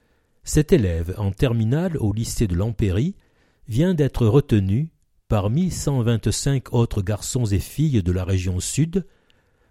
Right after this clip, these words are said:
pour siéger au sein du Parlement régional des jeunes. Pendant un an,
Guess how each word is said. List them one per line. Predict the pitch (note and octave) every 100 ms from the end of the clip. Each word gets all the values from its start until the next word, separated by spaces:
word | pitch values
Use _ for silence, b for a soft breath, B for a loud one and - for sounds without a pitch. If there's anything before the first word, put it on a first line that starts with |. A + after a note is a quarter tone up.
| -
pour | D3 -
siéger | - F#3+ D3+ F#2+ G#2+ C3+
au | A#2+ A#2+
sein | - - E3+
du | C#3 G#2
Parlement | - C3+ C3 A#2 G#2
régional | A2+ A#2+ G#2+ A2 D3 D#3+
des | A#2 G2+
jeunes. | F2 F2 E2+ E2 E2 _ _ _ _ _ _ _ _ -
Pendant | A2 A2 D3 D#3+ B2
un | G#2
an, | F#2+ B2+